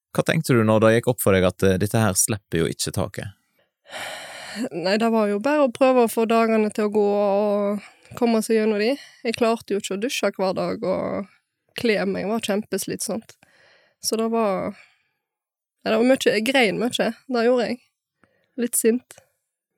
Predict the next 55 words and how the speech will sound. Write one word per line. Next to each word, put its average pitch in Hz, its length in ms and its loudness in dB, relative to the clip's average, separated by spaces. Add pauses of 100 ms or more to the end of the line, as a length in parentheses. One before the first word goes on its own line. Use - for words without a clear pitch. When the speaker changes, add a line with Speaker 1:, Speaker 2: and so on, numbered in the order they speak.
(140)
Speaker 1:
En 123 120 2
relativt 104 460 2
stor 104 380 2
endring 92 440 2
i 85 160 0
hverdagen. 92 500 0
Speaker 2:
Mm, 240 340 -2 (120)
ja, 294 300 2
rett 254 240 -2
over 214 100 -2
natta. 214 300 -4 (260)
Speaker 1:
Vi - 80 -14
skal 120 140 -4
komme 147 180 4
tilbake 127 320 4
til 120 80 2
det, 147 140 4
men, 160 120 0
eh, 135 180 6
det 117 100 2
er 151 60 4
jo 139 80 2
kjekt 139 120 -8
å 127 60 0
bli 131 80 4
litt 139 280 -2
bedre 113 220 4
kjent 107 220 0
med 101 100 2
deg 101 160 6
og 92 80 4
din 98 140 4
historie 92 400 4 (160)
før 90 420 2
vi 82 140 0
prater 98 340 -2
om 87 160 2
korona. 95 480 0 (240)
Så, 269 160 0
Speaker 2:
Mm. 110 380 4
Speaker 1:
eh, - 40 -8 (200)
for - 120 0
de 135 80 6
som 127 120 -4
ikke 131 160 -4
kjenner 135 240 2
deg, 117 140 -2 (180)
hvem 117 320 -6
er 101 140 2
Tone? 104 420 -2 (480)
Speaker 2:
Ja, - 80 -8 (280)
jeg 247 260 2
er 226 280 2
femogtredve 240 800 -2
år, 339 60 2